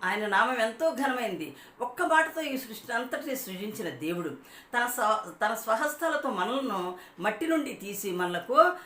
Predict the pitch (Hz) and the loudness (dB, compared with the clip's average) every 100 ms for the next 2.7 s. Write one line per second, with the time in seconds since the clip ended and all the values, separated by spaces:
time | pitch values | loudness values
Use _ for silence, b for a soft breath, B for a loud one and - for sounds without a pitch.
0 | B 170 202 214 262 175 170 196 233 254 | B -2 0 0 -2 0 0 0 0 -2
1 | 254 214 180 - - 180 - 202 233 233 | -2 -2 -4 -6 -2 0 2 2 2 2
2 | 302 277 185 156 170 160 | 2 2 0 -4 -4 -4